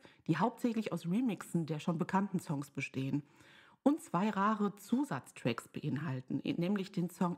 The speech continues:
Accept Me, der bislang nur als B-Side von Everytime veröffentlicht wurde,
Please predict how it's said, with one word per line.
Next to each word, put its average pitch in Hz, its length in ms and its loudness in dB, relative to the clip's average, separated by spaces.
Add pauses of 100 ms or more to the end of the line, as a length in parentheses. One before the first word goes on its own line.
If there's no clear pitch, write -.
Accept - 460 -2
Me, 214 240 4 (380)
der 180 80 4
bislang 180 360 0
nur 226 160 0
als - 160 -6
B-Side 220 560 2
von 156 180 2
Everytime 247 560 2
veröffentlicht 247 640 0
wurde, 254 320 0